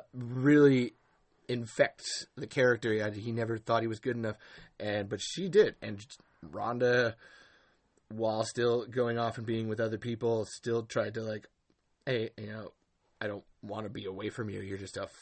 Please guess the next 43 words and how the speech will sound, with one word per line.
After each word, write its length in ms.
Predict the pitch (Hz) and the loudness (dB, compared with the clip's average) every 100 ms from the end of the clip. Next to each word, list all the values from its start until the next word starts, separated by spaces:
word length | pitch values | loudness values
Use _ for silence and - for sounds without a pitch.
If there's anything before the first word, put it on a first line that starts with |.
| - | -6
fuck 240 | 113 107 123 | -4 -4 -6
up." 260 | 104 - _ _ _ _ - | -8 -10 _ _ _ _ -12
<laughs> 60 | - - _ _ _ _ _ _ _ _ - | -12 -12 _ _ _ _ _ _ _ _ 0
Even 220 | 151 143 | 2 8
their 100 | 139 | 8
daughter, 280 | 131 127 135 - - - | 8 6 6 4 -12 -4
he 80 | |
tries 280 | 139 151 139 | 8 12 12
to 60 | 135 | 8
be, 100 | 139 | 2
"Your 120 | 208 214 | 4 6
mom 240 | 220 220 | 8 8
never 220 | 208 202 | 8 8
wanted 280 | 185 190 196 | 8 6 6
me 140 | 180 | 6
to, 200 | 175 165 143 | 6 6 6
like, 200 | 156 147 - | 6 4 2
be 160 | 202 196 | -2 2
with," 180 | 160 - - - - | 2 0 -18 -18 -10
she 220 | - 269 | 10 12
was 180 | 359 415 | 12 12
the 60 | 320 | 12
one 220 | 285 294 | 10 12
that 120 | 294 | 12
actually 300 | 302 247 247 | 10 8 4
pushed 340 | - - 269 247 | 2 2 2 2
me 140 | 233 | 2
to 80 | 208 | 2
come 240 | 208 208 | 2 4
here 240 | 208 202 190 | 8 8 8
and, 140 | 170 | 6
like, 200 | 175 165 | 2 4
talk 260 | 175 175 - | 4 4 2
to 80 | 165 | 2
you 120 | 139 | 2
in 60 | |
the 80 | 127 | 2
first 300 | - 131 147 | 0 0 0
place. 300 | - - - - - - - - | -8 -12 -16 -20 -20 -20 -20 -20
So, 260 | - 120 - - | -8 -8 -8 -8
oof, 360 | 214 117 - - - - | -8 -8 -12 -20 -20 -8
ouch, 420 | 165 165 - - | -4 -4 -6 -12
man. 260 | 98 117 | -8 -8